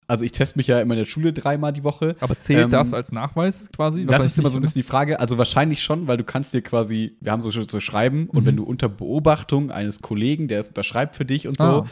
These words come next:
Speaker 2: okay.
Speaker 1: dann zählt es, glaube ich, aber werden wir sehen. Auf jeden Fall brauche ich jetzt für mein Leichtathletiktraining zwei G plus Nachweis,
Speaker 2: Mhm.
Speaker 1: für Yoga im Fitnessstudio zwei G plus Nachweis und so. Ich habe das Gefühl, ich werde jetzt einfach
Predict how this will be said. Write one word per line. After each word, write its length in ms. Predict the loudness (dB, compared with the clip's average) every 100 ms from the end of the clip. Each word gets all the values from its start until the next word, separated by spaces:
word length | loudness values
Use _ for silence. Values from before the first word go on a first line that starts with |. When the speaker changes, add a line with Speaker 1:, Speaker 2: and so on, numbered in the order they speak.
| -10
Speaker 2:
okay. 180 | -8 -8 0
Speaker 1:
dann 200 | 4 4
zählt 240 | 4 2 2
es, 140 | -2
glaube 360 | 4 6 6 4
ich, 300 | 0 -4 -8
aber 180 | -6 -8
werden 340 | -4 0 0 0
wir 100 | 0
sehen. 280 | 2 0 -4 -16 -14
Auf 120 | -2 -2
jeden 100 | 4
Fall 160 | 4
brauche 200 | 8 6
ich 60 | 6
jetzt 120 | 2
für 60 | 2
mein 140 | 2
Leichtathletiktraining 680 | 2 4 2 0 0 0 0
zwei 200 | 0 0
G 80 | 0
plus 260 | -2 -4
Nachweis, 460 | -2 -6 -6 -6 2
Speaker 2:
Mhm. 280 | 4 4 2
Speaker 1:
für 120 | -2
Yoga 480 | 2 4 4 2 -2 -8
im 180 | -6
Fitnessstudio 480 | -4 -2 0 4 2
zwei 240 | 2 0 2
G 120 | 0
plus 280 | 0 -2 0
Nachweis 420 | 0 0 -2 -4
und 140 | -6
so. 180 | -4 -4 -8 -20 _
Ich 60 | -8
habe 60 | -8
das 60 |
Gefühl, 240 | -4 2 2
ich 120 | 4
werde 160 | 0 0
jetzt 120 | -6 -16 -16 -16 -4
einfach 280 | -2 0